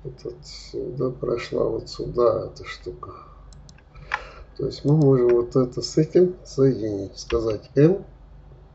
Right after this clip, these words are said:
с последней. Вот. Вот теперь, да, два треугольничка. Следим за этим делом. Так, а здесь получается раз, два, три.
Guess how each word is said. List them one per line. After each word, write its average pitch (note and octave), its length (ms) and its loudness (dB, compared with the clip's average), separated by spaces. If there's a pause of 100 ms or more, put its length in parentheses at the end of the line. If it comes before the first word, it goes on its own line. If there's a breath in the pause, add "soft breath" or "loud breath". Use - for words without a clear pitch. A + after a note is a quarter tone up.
(140)
с - 140 -20
последней. - 640 -6 (220)
Вот. G2+ 380 -6 (920)
Вот F#3 240 2
теперь, C3 280 2
да, G#2 220 -4
два A#2+ 300 2
треугольничка. C#3+ 840 2
Следим C3 540 2
за D3 220 6
этим C#3 300 2
делом. B2+ 440 4 (1120 loud breath)
Так, B2+ 400 6
а A#2+ 120 2
здесь C3 440 2
получается C3+ 1160 4
раз, B2 340 6
два, A2 300 2
три. D#3 480 2